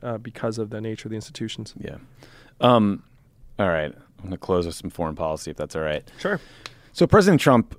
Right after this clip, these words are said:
Speaker 2: um, is a fantastic president. He's done a number on basically every alliance we have since
Speaker 1: No,
Speaker 2: taking
Speaker 1: that's terrible,
Speaker 2: office.
Speaker 1: yeah.
Speaker 2: He's called into question the value of nato. He wouldn't reaffirm Article five. He's undercut the Japanese and the South Koreans and his negotiations with North Korea.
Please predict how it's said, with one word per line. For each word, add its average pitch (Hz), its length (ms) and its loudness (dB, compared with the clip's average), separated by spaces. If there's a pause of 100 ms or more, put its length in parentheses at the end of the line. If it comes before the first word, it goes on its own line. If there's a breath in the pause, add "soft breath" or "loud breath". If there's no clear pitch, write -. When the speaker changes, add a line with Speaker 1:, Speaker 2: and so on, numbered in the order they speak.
Speaker 2:
um, 87 560 4 (640 soft breath)
is - 60 -20
a - 20 -20
fantastic 87 600 -2
president. 76 440 -8
He's 117 220 4
done 110 500 6
a - 80 -2
number 107 640 6
on 82 540 0
basically 92 360 0
every 80 200 -4
alliance 76 320 -6
we 82 100 -4
have 78 240 -2
since 80 300 -10
Speaker 1:
No, 113 80 -6
Speaker 2:
taking - 140 -4
Speaker 1:
that's 92 100 -2
terrible, 110 220 4
Speaker 2:
office. 107 300 0
Speaker 1:
yeah. 95 100 -8
Speaker 2:
He's 78 240 -14 (100)
called 87 200 -2
into 85 120 -6
question 87 260 -4
the 85 60 -4
value 78 240 -4
of 80 80 -6
nato. 95 400 4
He 82 80 -2
wouldn't 80 240 -6
reaffirm 76 340 -10
Article 69 260 -6
five. 95 480 4
He's 85 140 -6
undercut 80 360 -6
the 82 60 -10
Japanese 98 600 -2
and 90 80 -6
the 82 40 -10
South 80 260 -6
Koreans 110 520 0
and 82 240 -4
his 76 160 -12 (140)
negotiations 85 640 -6
with - 100 -20
North 90 160 -6
Korea. 117 340 2